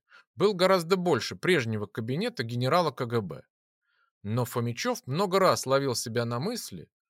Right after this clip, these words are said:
что променял бы, не задумываясь, этот кабинет на прежний. Его часто тяготила собственная должность, хотя она сделала его богатым и влиятельным человеком.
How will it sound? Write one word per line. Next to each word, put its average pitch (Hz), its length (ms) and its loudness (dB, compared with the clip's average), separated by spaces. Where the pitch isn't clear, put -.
что - 240 -4
променял 151 540 0
бы, 135 140 -2
не 120 140 0
задумываясь, 131 760 -2
этот 226 340 2
кабинет 123 520 -4
на 196 100 0
прежний. 98 580 -2
Его 175 300 -2
часто 214 400 0
тяготила 185 560 0
собственная 127 580 -4
должность, 107 680 -2
хотя 113 380 2
она 180 180 0
сделала 123 500 0
его 113 280 -4
богатым 175 580 -2
и - 160 -8
влиятельным 117 680 -2
человеком. 107 600 -4